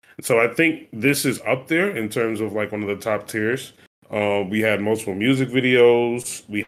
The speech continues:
had an S N L, um, episode with her. We had several singles, different things and being announced with both her and T D E's social media. So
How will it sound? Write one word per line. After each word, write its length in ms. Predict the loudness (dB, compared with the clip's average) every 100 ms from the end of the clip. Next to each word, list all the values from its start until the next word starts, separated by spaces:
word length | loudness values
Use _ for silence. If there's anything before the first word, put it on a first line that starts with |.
| -4
had 180 | -4 -4
an 120 | -4
S 220 | -8 -6
N 80 | -4
L, 400 | 0 2 0 -4 -16 _ _ _
um, 540 | -2 0 0 -2 -4 -4
episode 520 | -4 -4 0 2 2
with 180 | 0 -2
her. 560 | -2 0 0 0 -4 -6 _ _ _ _
We 200 | -6 -6
had 920 | -2 0 0 0 0 0 2 0 -2 -10 _
several 380 | -8 -8 -8 -8
singles, 920 | -2 0 2 2 0 -2 -4 -8 -12 -8
different 360 | -6 -6 -6 -4
things 300 | -2 -2 -4
and 160 | -6
being 160 | -4 -4
announced 380 | -2 -2 -2 -2
with 280 | 0 0 2
both 220 | 0 2
her 200 | 2 2
and 300 | 4 0 0
T 120 | -2
D 240 | -2 -2 -2
E's 80 | 2
social 320 | 0 2 -2
media. 240 | 0 0
So 380 | 0 0 0 -2